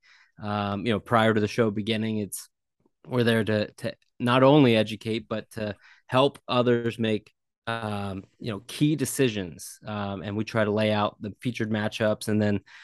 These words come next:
obviously open it up as, like, a radio portion, which you, you typically highlight, where we can have interactions with our listeners live. And then the, those that listen via the replay usually chime in at some point afterwards with a tweet.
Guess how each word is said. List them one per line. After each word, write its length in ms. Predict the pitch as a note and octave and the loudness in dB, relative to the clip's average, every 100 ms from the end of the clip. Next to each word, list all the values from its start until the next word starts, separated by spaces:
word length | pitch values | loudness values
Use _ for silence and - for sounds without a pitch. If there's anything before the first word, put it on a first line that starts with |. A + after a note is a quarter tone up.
| - _ | -20 _
obviously 480 | A2+ A2+ A2 A2+ A2+ | 0 2 2 2 4
open 240 | A2+ A2+ | 4 4
it 120 | A2+ A2+ | 2 2
up 160 | - - | 0 -4
as, 180 | A2+ G#2+ | -4 -4
like, 140 | G#2+ | -2
a 60 | A2 | 0
radio 640 | A#2+ A#2+ A#2+ A#2 A2+ - _ | 2 4 4 4 2 -2 _
portion, 400 | D3 C3+ C3+ C#3+ | 6 6 6 0
which 220 | A#2+ - | 0 -2
you, 180 | B2+ B2 | -4 -4
you 320 | D2+ A#2 A#2+ - - | -4 -4 -6 -8 -4
typically 360 | C#3 B2 A#2+ A#2 | -2 0 0 2
highlight, 500 | A#2+ A#2+ A#2+ C3 B2+ | 4 4 4 4 2
where 200 | A#2 A2 | -2 -2
we 120 | A#2 | -2
can 140 | B2 | -2
have 200 | A#2 A2 | -2 -2
interactions 640 | A#2+ B2 B2 D#3+ - G2 G2 | 0 2 2 0 -6 -10 -6
with 220 | G#2 - | -6 -4
our 340 | G#2 G2+ G2+ - - - - | -2 -2 -4 -8 -20 -20 0
listeners 540 | C3+ C3 A2+ F#2 E2 G#2 | 2 2 -2 -4 -6 0
live. 500 | G#2+ A2 A2+ A2+ G#2+ | 2 2 0 -2 -4
And 140 | G2 | -4
then 200 | G2 G2 | -4 -4
the, 200 | G2+ F#2+ - | -6 -8 0
those 220 | A2 G#2 | 0 0
that 120 | G#2 | -2
listen 260 | F#2 - G#2+ | -4 -4 -2
via 160 | A2 G2+ | 0 0
the 100 | G2+ | 0
replay 400 | A#2 A#2 A2 G#2 | -2 0 0 2
usually 340 | G#2 - G2+ | -2 -2 -4
chime 380 | - A#2 G#2+ G#2+ | -2 0 0 0
in 160 | G#2 G2+ _ _ - | 0 -4 _ _ -6
at 140 | A2+ | -2
some 180 | - A2 | 0 -2
point 260 | G#2 A2+ A2 | 0 0 0
afterwards 460 | A2 - A2 G#2 | -2 -2 -2 0
with 160 | A2+ G#2+ | -2 -4
a 60 | |
tweet. 420 | - - A2 A2+ | -4 0 2 0